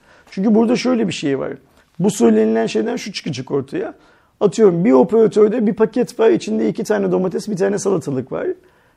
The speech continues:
Benim istediğim şey içinde iki domates, bir tane salatalık olan diğer operatörlerdeki fiyatların ne olduğunu bulabilmek.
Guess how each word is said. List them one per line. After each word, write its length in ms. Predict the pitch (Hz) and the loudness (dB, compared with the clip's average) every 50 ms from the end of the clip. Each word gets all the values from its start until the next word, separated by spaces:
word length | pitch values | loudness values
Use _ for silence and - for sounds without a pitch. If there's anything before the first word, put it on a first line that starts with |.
| _ _ - | _ _ 2
Benim 240 | 147 170 190 262 294 | 4 4 4 4 2
istediğim 460 | - - - 233 190 247 320 370 294 | 2 0 -2 -2 0 0 0 -2 -4
şey 320 | - - 247 254 - - - - _ | -2 -2 -2 -2 -2 -4 -8 -12 _
içinde 360 | - - - 214 269 285 269 262 | -10 -10 -6 -4 -2 0 2 2
iki 180 | 190 247 262 | 2 2 2
domates, 400 | 330 320 277 247 196 220 196 - | 0 2 2 0 0 -2 -4 -4
bir 80 | 233 208 | -4 -2
tane 220 | 202 262 262 247 | -2 0 0 0
salatalık 520 | - - 220 226 214 - 247 233 262 202 233 | 0 0 0 0 0 0 0 0 0 0 2
olan 300 | 214 208 254 262 254 220 | 2 2 2 4 2 2
diğer 160 | 247 254 247 | 4 4 6
operatörlerdeki 840 | 240 220 - 208 214 208 - 214 220 208 202 202 196 185 202 175 202 | 6 6 6 4 4 4 4 2 2 4 4 4 2 2 -2 -4 -6
fiyatların 600 | - - 196 190 185 180 185 180 185 190 185 175 | -4 -2 0 0 0 0 0 0 0 0 0 0
ne 40 | 165 | 0
olduğunu 500 | 151 151 151 139 120 135 135 139 131 131 | 2 2 0 0 -2 -4 -6 -6 -6 -6
bulabilmek. 560 | 135 139 139 127 - - - - - - _ | -4 -4 -4 -4 -6 -10 -12 -14 -14 -16 _